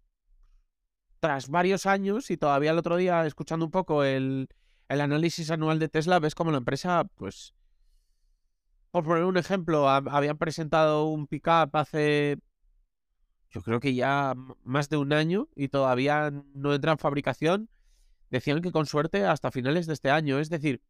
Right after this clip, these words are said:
mucho humo, pero luego los cambios tardan en producirse y muchas otras marcas de coches eléctricos están adelantando a Tesla en muchísimas características. Y eso es un poco a lo que me recuerda a Twitter.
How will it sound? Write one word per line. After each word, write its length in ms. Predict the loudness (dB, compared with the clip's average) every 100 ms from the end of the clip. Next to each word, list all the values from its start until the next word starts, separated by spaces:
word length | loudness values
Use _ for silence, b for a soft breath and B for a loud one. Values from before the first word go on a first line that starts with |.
| _ _ _ _ _ _ _ -8
mucho 360 | -6 -2 2
humo, 320 | 2 2 0 -2 _ _ _ -4
pero 720 | 0 4 4 4 2 2 0
luego 340 | 0 0 0
los 240 | 0 -2 -2
cambios 360 | -2 0 0
tardan 260 | 2 2 0
en 80 | 0
producirse 720 | -2 -2 -4 -4 -4 -2 -4
y 440 | -4 -2 -2 -4 -6 _ _ -10
muchas 420 | -4 -2 -2 -4
otras 240 | -4 -4 0
marcas 460 | -2 0 0 -2 _ _ _ _ -20 _ _
de 180 | -4 -2
coches 340 | -2 -4 -2
eléctricos 500 | -2 0 -2 -2 -2
están 260 | -2 -2 0
adelantando 640 | 0 0 -2 -2 2 2
a 100 | 2
Tesla 460 | 0 -2 0 2 2
en 80 | -2
muchísimas 460 | -4 -6 -6 -4
características. 760 | -4 -6 -4 -4 -4 -4 -2 0
Y 60 |
eso 120 | -2
es 80 | -2
un 140 | -4 -2
poco 180 | 2
a 60 | 2
lo 80 | 2
que 80 | 0
me 80 |
recuerda 320 | -2 -2 0 0
a 60 |
Twitter. 380 | 0 -4 -2 -6